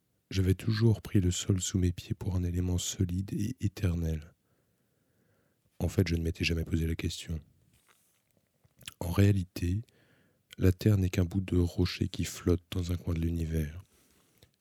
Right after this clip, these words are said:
Rien d'autre qu'un point d'appui éphémère, perdu dans l'immensité. Ce bout de rocher et nous avec lui pouvions être emportés subitement, même demain,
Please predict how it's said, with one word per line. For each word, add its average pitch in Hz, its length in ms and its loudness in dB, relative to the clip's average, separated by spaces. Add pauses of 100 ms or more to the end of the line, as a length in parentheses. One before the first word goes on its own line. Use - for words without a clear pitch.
Rien 90 160 0
d'autre 87 280 2
qu'un 82 320 0
point - 240 -4
d'appui 85 400 -2
éphémère, 82 640 -2
perdu 85 360 -2
dans - 140 -4
l'immensité. 80 720 -8 (1000)
Ce - 180 2
bout 104 180 2
de 113 80 -2
rocher - 600 2
et 85 100 2
nous 98 300 2
avec 90 320 2
lui 107 240 -4
pouvions 95 420 -2
être - 160 -6
emportés - 440 -4
subitement, 98 840 -2
même 110 320 0
demain, 95 440 0